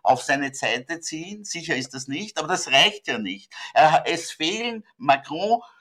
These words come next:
vierzig bis fünfundvierzig Abgeordnete für eine absolute Mehrheit im Parlament. Und ohne diese absoluten Mehrheit ist sogar ein extremes Präsidentialregime wie in Frankreich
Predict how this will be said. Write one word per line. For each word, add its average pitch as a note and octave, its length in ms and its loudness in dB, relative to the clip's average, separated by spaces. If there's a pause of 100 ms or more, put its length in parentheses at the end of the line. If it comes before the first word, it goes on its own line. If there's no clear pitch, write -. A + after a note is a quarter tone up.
vierzig A3+ 720 0
bis F3 220 -12
fünfundvierzig A#3 1200 0
Abgeordnete F3 1080 2 (320)
für - 200 -2
eine D3 180 4
absolute C3 560 0
Mehrheit G2 500 -10 (220)
im B2 160 -4
Parlament. G#2 480 0 (100)
Und G3 180 0
ohne A#3+ 300 10 (100)
diese G3 280 2
absoluten G3+ 560 0
Mehrheit F#3 360 2
ist G3+ 240 -6
sogar E3+ 460 6
ein D3 140 -2
extremes D#3 600 -6
Präsidentialregime D3 1160 0
wie C#3+ 80 -4
in B2 100 -4
Frankreich D3 640 0